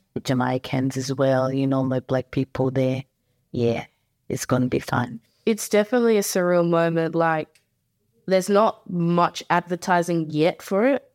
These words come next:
Speaker 2: but it's good to see, like, little kids, little boys, little girls, just like, like, "Oh my God, like, what's this sport? I wanna join in."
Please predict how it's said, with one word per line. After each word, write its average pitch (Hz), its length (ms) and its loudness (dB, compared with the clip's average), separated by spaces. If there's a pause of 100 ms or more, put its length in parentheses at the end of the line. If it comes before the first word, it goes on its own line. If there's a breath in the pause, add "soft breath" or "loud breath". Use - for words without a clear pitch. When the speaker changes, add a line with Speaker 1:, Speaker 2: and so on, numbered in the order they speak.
Speaker 2:
but 170 340 4 (220)
it's - 240 -2
good 202 220 -2
to 202 120 -10
see, 190 200 -2
like, 165 400 0 (100)
little 170 320 2
kids, 160 480 -2
little 160 220 0
boys, 151 260 0
little 151 160 0
girls, 147 400 0
just - 220 -6
like, 143 500 -2 (220)
like, 170 200 2
"Oh 190 140 0
my 202 160 0
God, 196 280 2
like, 156 280 -2
what's 202 160 -4
this 214 160 -4
sport? 185 260 2
I 160 60 4
wanna 190 200 2
join 156 280 0
in." 139 260 -4